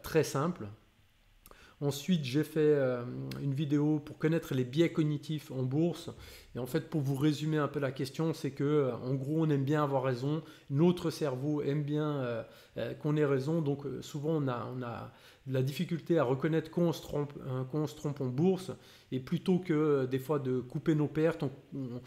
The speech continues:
on, par exemple, on investit sur une action. L'action se casse la gueule. Et au lieu de vendre et de prendre nos pertes, on se dit non, mais ça va remonter, et cetera. Et en fait, non, pas forcément, ça va pas forcément, euh, remonter.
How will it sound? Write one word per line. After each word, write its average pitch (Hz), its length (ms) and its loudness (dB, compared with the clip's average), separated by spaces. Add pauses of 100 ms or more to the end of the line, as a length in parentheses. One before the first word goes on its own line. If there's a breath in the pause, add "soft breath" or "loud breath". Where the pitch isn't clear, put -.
(240 loud breath)
on, 123 220 -6
par 135 160 -2
exemple, 143 280 -2
on 143 80 4
investit 165 340 2
sur 156 160 -4
une 151 80 0
action. 135 380 -4
L'action 139 380 -4
se - 80 -10
casse 143 200 -4
la 131 120 -2
gueule. 151 340 0 (320 loud breath)
Et 135 60 0
au 151 60 4
lieu 160 160 2
de 139 140 -2 (200)
vendre 156 420 4
et 117 140 -6
de 120 100 -4
prendre 156 300 0
nos 143 100 0
pertes, 165 320 2 (340 loud breath)
on 139 120 0
se 123 40 -2
dit 139 120 0
non, 165 300 0
mais 156 100 2
ça 139 160 0
va 131 100 2
remonter, 147 460 0
et 139 80 -6
cetera. 135 420 -2
Et 143 60 -2
en 127 80 -2
fait, 165 260 -4
non, 156 240 0
pas 143 160 -2
forcément, 147 400 -4
ça 135 140 -6
va 117 40 -4
pas 156 120 -4
forcément, 143 600 -2
euh, 135 60 -6
remonter. 131 640 -2